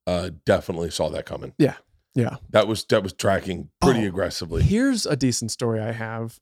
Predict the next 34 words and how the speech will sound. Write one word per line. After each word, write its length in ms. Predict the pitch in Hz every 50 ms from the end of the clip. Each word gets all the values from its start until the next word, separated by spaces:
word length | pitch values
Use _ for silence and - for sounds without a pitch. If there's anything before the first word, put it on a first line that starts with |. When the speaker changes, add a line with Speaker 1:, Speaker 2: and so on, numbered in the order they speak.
| _ -
Speaker 2:
about 460 | 139 123 123 127 123 117 117 - _ -
seeing 400 | - - - - 135 131 135 135
somebody 400 | 135 - 147 143 139 147 143 147
and 160 | 139 135 127
going, 500 | 123 123 120 120 117 113 110 110 107 107 _ _ _ _ _ -
"That's 200 | - 117 113 - -
a 40 |
movie 220 | 147 160 180 202 214
star." 300 | 170 - - - 170 - _ _ _ _ _ _ -
Um, 580 | 147 139 139 135 131 127 127 123 120 117 127 _ _ _ _ _ _ _ _ _ _ _ _ _ _ _ _ _ _ -
so 460 | - - - - 170 165 160 147 - _ _ _ -
I 280 | - 135 151 151 160 160
worked 320 | 156 151 180 202 208 -
at 80 | 196 165
a 40 | 160
place 540 | - - 156 143 143 143 - - - - - _ _ _ _
called 280 | - - 135 127 123 127 -
Argentum 640 | 135 123 117 113 113 123 123 123 123 - 127 120
where 120 | 113 117 117
you 140 | 117 117 113
would 120 | 117 117
get 220 | 117 120 107 -
your 140 | - 120 107
headshots 680 | 101 - - 131 127 - - - 135 127 123 - - - _
printed. 440 | - - 120 110 - - 131 120 - -
Speaker 1:
Uh, 160 | 104 101 104
it 40 | 95
was, 180 | 104 101 95 113 - -
hold 200 | - 98 120 107
on. 200 | 98 92 92 82 _ _ _ _ _ _ _ _ _ _ _ -
I 140 | - 92 90
know 160 | 90 87 90
Argentum. 520 | 90 95 95 82 80 78 73 - - - - _ _ _ -
Speaker 2:
Mm-hmm. 220 | 127 101 131 147